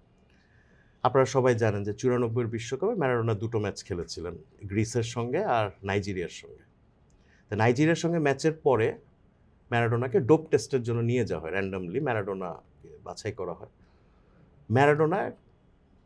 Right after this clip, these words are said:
ডোপ টেস্টে পজিটিভ হন এবং ম্যারাডোনা বিশ্বকাপ থেকে বহিষ্কৃত হন,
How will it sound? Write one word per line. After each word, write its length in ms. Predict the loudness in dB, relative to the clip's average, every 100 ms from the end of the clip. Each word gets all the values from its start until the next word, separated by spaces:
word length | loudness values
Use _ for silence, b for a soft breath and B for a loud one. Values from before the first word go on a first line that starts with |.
| _ _ _ _ 2
ডোপ 220 | 2 4
টেস্টে 260 | 0 0 -4 -2
পজিটিভ 500 | -2 -4 -10 -10 -14
হন 60 | -18 _ _ -6
এবং 140 | -4
ম্যারাডোনা 540 | 0 -2 -2 -4 -4 -6 -10 -12
বিশ্বকাপ 420 | -8 -4 -4 -4
থেকে 200 | -6 -6
বহিষ্কৃত 440 | -4 -4 -4 -8 -10
হন, 180 | -16